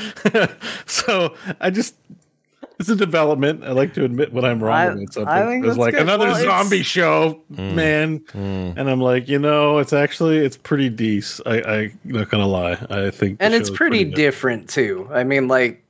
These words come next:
Speaker 2: there's not, it doesn't lean very heavily on the zombie aspect of the <laughs> zombie show.
Speaker 1: I mean, episode two is my least favorite. It was okay, but all the other stuff, I don't know. I mean, Pedro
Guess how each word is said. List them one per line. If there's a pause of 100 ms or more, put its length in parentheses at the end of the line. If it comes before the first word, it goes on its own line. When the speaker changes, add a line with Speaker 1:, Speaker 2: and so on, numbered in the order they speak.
(400)
Speaker 2:
there's
not, (180)
it
doesn't
lean
very
heavily
on
the
zombie
aspect
of
the
<laughs>
zombie
show.
Speaker 1:
I
mean,
episode
two
is
my
least
favorite.
It
was
okay,
but (160)
all
the
other
stuff, (140)
I
don't
know. (300)
I
mean, (120)
Pedro